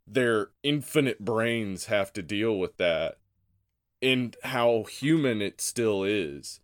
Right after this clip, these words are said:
And it's a reminder that our brains are extremely powerful too, and we, but we are way more capable than we ever realize. Uh, so, you know, maybe a lot of what keeps humanity from being amazing is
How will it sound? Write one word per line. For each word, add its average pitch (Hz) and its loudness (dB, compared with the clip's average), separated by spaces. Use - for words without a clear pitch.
And 175 2
it's 185 2
a 196 6
reminder 180 4
that 120 4
our 120 4
brains 113 0
are 95 2
extremely 92 -2
powerful 87 -4
too, 85 -4
and 82 -8
we, 90 -4
but - -8
we 95 -4
are 87 -4
way 165 6
more 127 4
capable 104 0
than 101 -4
we 95 0
ever 101 0
realize. 90 -2
Uh, 90 -2
so, 104 0
you 147 0
know, 104 0
maybe 143 4
a 120 6
lot 123 4
of 95 -6
what 104 0
keeps - -4
humanity 101 -2
from 95 -6
being 101 0
amazing 98 0
is 85 -8